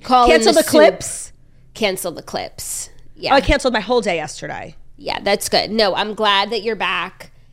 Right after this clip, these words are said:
Speaker 1: It's gonna be a great week. It's already been a great week.
Speaker 2: We're number two.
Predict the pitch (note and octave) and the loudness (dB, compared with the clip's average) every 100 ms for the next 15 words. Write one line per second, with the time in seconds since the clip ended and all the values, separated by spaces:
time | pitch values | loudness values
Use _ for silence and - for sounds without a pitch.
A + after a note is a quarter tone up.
0 | _ - A#3 C4 B3+ C4 B3 G3+ G#3+ A3 | _ -8 -2 -2 -2 -2 -4 -2 -2 -2
1 | A3+ A3+ A#3 D4 E4 D4+ - - C#4 F4+ | -2 -4 0 0 0 -2 -6 -4 -2 -2
2 | F#3 D#3 D#3 - A2+ A#3 - - - - | -4 -6 -6 -10 -14 -14 -16 -20 -20 -20
3 | - - - - - - - - - - | -20 -20 -20 -20 -20 -20 -20 -20 -20 -20
4 | - A3 B3+ C#4 C#4 F4+ F#4 F3+ F#3+ | -12 0 4 4 4 4 4 4 0